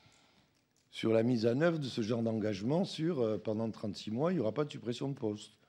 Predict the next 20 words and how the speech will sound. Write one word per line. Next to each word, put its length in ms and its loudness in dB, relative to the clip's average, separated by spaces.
Je 160 -4
ne 80 -2
suis 100 -6
pas 140 -2
le 60 0
seul, 200 0
si 160 -4
j'ai 60 0
bien 180 0
compris, 280 -4
vous 120 0
l'avez 160 2
rappelé 300 -4
d'ailleurs, 400 2
certains 360 -2
syndicats 520 0
commencent 480 0
à 40 -12
s'en 200 0
préoccuper. 520 -4